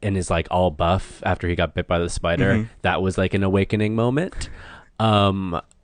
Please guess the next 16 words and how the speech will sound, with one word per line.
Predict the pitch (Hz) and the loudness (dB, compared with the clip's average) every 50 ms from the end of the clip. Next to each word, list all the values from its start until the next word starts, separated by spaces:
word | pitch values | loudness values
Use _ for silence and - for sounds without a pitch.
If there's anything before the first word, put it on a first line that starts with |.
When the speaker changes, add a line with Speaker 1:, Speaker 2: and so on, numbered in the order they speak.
| _ _ - | _ _ -2
Speaker 1:
I | 98 95 98 98 98 98 101 98 | 0 0 2 2 0 0 -2 -2
clutched | - 113 107 104 - - | 0 0 0 0 0 0
my | 107 104 | 0 2
Speaker 2:
Yes. | - - | 2 2
Speaker 1:
pearls. | 110 110 110 113 117 120 123 113 - - - - - | 2 4 4 4 2 0 -2 -4 -8 -10 -10 -10 -8
Speaker 2:
<gasps> | - 254 247 247 269 269 254 | -8 -6 -4 -4 -4 -2 0
Speaker 1:
Um, | 247 165 120 117 113 110 107 104 98 98 95 101 | 2 4 4 6 6 4 4 2 0 -2 -6 -2
<laughs> | 135 | 2
yeah, | 135 - - - - 107 101 107 - | 2 2 2 2 0 -2 -2 -2 0
it | 123 113 | 2 2
was, | 117 104 - - - - - - - - - - - _ _ _ - | 2 2 0 -4 -14 -16 -20 -20 -20 -20 -20 -20 -20 _ _ _ -2
it, | 110 117 113 | 0 0 2
that | 101 107 | 2 2
was | 110 110 98 - | 2 2 0 0
big. | - 98 90 90 90 85 - - - | -2 0 0 0 0 -2 -6 -8 -2
Um, | - 107 104 101 101 98 98 95 95 95 92 90 | 2 2 4 4 4 2 2 2 2 2 0 0